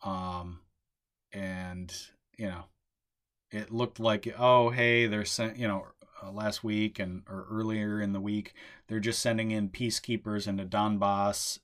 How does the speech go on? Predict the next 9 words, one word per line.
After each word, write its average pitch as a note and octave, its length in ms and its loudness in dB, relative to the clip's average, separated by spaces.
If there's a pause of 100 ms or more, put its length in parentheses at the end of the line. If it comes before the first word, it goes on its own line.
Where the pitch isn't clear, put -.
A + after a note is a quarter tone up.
uh, G2 300 -4
region G2+ 540 -2 (600)
in G2 160 -2
Ukraine. A2 560 0
And, G2+ 260 -2
and G#2 260 -2 (200)
we A#2 120 -2
knew A2+ 200 4
that, G2+ 200 -2